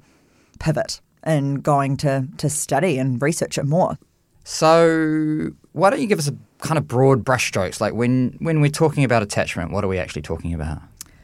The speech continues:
Speaker 1: So the theory has had a fairly long history and started with a man called John Bowlby, and he was looking at attachment in infants. And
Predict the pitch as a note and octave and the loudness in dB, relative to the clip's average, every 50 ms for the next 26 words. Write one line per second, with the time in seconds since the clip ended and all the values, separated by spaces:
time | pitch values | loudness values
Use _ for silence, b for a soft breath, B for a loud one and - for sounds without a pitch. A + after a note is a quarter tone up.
0 | B B B B B B B B B B - - - - - A3 G#3 G#3 G#3 G3 | B B B B B B B B B B -10 -8 -6 -2 0 2 4 4 4 4
1 | G#3 G3+ - - - - - G#3+ A3 A#3 B3 B3+ B3+ A#3+ A3+ A3 F3+ F3 F3+ D#3+ | 2 -2 -4 -6 -6 -2 0 2 4 4 4 4 2 2 2 2 2 2 0 -2
2 | D3+ - - - E3 D#3+ D#3 D#3 D#3 D3+ D#3 D3+ - - - D#3 D3+ - G#4+ A#4 | -4 -6 -4 -2 0 2 2 2 2 0 -2 -4 -8 -10 -10 -10 -6 -2 -2 0
3 | G#4 C#4+ F#3+ D3 C#3+ C3+ C3+ C3+ C3+ D3+ D3 - - - D3+ C#3 - - - - | 0 0 0 0 0 0 0 0 -2 -2 -4 -4 -6 -8 -8 -8 -6 -6 -6 -6
4 | - - D3 D3 D3 D3 D3 - - - D3+ C3+ C#3+ C#3+ C#3+ C#3+ C#3 C3+ C3 C#3+ | -6 -4 -2 -2 -2 -2 -2 -4 -2 0 0 2 2 2 2 0 0 0 -2 -2
5 | C3 C3+ C#3 C3+ C3 C3 C3+ - C#3+ C3+ A#2+ - - C#3 C3 C3+ C3+ C3 C#3+ C3 | -2 -2 -2 -2 -2 -2 -4 -4 -6 -6 -6 -4 -4 -4 -2 -4 -4 -4 -2 -2
6 | B2+ C3+ C3+ F#3 A3+ C4 D4+ b b b b b b b b - D3+ D3+ D3+ D3 | -2 -2 -2 -2 -4 -4 -4 b b b b b b b b -2 0 2 2 2
7 | D#3 F3 G3 G#3+ G3 F#3 - D#3+ D#3 D3 D#3 E3 D3 C#3+ C#3 - - C3+ C3+ C3+ | 2 2 2 2 2 2 2 0 0 0 0 0 0 0 -2 -4 -4 -4 -2 -2
8 | C3 C3 - - - - b b b b b b b - D3+ D3+ - - D3+ - | -2 -2 -4 -6 -10 -14 b b b b b b b -6 -4 -4 -2 -4 -4 -4
9 | - - D3 C#3 B2+ A#2 - - - _ D3+ D3 C#3 C3+ C3+ C3 C3 C3 C3 - | -4 -6 -6 -6 -6 -6 -10 -14 -12 _ -4 -4 -2 -2 -2 -2 -4 -4 -6 -6
10 | - C#3 C3+ A2 - - B2 A#2 - - - - - - - - - _ _ _ | -4 -6 -6 -6 -6 -8 -8 -8 -8 -8 -8 -6 -6 -6 -8 -10 -12 _ _ _
11 | - D3+ C#3+ C3+ C3 C3 B2+ C3 C3 C3 C3 - | -4 -4 -2 -2 -2 -4 -4 -4 -4 -6 -6 -8